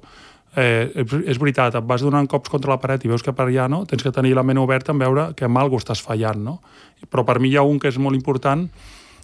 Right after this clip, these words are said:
que jo li dic a, a, als hàbits, que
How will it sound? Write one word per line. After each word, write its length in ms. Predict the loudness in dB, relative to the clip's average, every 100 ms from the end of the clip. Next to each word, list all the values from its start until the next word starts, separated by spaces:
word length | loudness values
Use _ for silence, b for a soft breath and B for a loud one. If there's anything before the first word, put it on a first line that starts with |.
| B
que 140 | 2 4
jo 140 | 4
li 80 | 2
dic 240 | 0 -2 -2
a, 60 | -2 -2 -4
a, 420 | -10 -14 -10 -6 -6 -4 -4
als 120 | 2
hàbits, 440 | 2 4 0 -4 -12 _ _
que 80 | -2